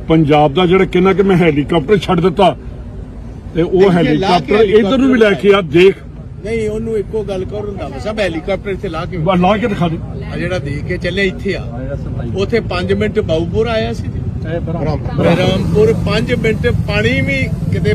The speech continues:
Speaker 2: ਪਾਣੀ 'ਚ ਪੈਰ ਵੀ ਨਹੀਂ ਰੱਖਿਆ। ਐਤਕੀ ਜੋ ਗੋਇਲ ਸਾਹਿਬ ਨੂੰ,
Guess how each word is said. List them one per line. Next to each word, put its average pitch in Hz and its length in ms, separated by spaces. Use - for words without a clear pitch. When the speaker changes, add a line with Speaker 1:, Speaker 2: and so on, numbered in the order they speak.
Speaker 2:
ਪਾਣੀ 185 240
'ਚ - 80
ਪੈਰ 180 280
ਵੀ 151 120
ਨਹੀਂ - 120
ਰੱਖਿਆ। - 1600
ਐਤਕੀ - 360
ਜੋ 196 260
ਗੋਇਲ 175 300
ਸਾਹਿਬ 202 320
ਨੂੰ, 175 180